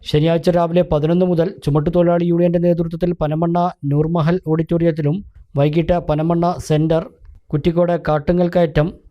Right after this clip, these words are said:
നാലാമൽ കമ്മിറ്റിയുടെ നേതൃത്വത്തിൽ പത്തായങ്കൽ പരിസരം തുടങ്ങി വിവിധ കേന്ദ്രങ്ങളിൽ നേർച്ചയുടെ ഭാഗമായി അന്നദാനവും നടക്കും. വൈകിട്ടാണ് പത്തായങ്കലിലേക്കുള്ള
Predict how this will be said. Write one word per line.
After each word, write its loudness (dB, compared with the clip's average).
നാലാമൽ 0
കമ്മിറ്റിയുടെ 0
നേതൃത്വത്തിൽ 0
പത്തായങ്കൽ -2
പരിസരം -2
തുടങ്ങി 0
വിവിധ -2
കേന്ദ്രങ്ങളിൽ 0
നേർച്ചയുടെ 0
ഭാഗമായി 0
അന്നദാനവും 0
നടക്കും. -2
വൈകിട്ടാണ് 0
പത്തായങ്കലിലേക്കുള്ള 2